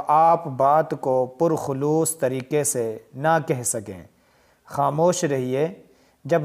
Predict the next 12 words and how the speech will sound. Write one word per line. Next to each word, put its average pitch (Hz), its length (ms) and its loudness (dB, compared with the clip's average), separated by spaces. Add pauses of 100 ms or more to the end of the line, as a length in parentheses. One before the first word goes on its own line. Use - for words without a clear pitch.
(140)
آپ 175 440 4
کی 160 100 2
باتیں 131 520 0
کسی 180 300 0
معاملے 131 640 0
سے 151 200 0
ناواقفیت 131 1000 0
کا 147 100 4
پتہ 135 360 0
دیں۔ 92 220 -10 (560)
خاموش 190 680 2
رہیے 147 480 2